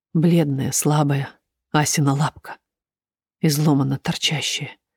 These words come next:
из-под завала. Я знаю, что не могу её видеть.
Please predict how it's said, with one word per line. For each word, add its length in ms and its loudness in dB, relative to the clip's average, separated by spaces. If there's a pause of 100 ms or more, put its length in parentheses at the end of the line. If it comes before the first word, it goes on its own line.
(200)
из-под 320 -2
завала. 460 -2 (1800)
Я 160 4
знаю, 320 4
что 180 -4
не 120 -2
могу 280 0
её 220 2
видеть. 480 -2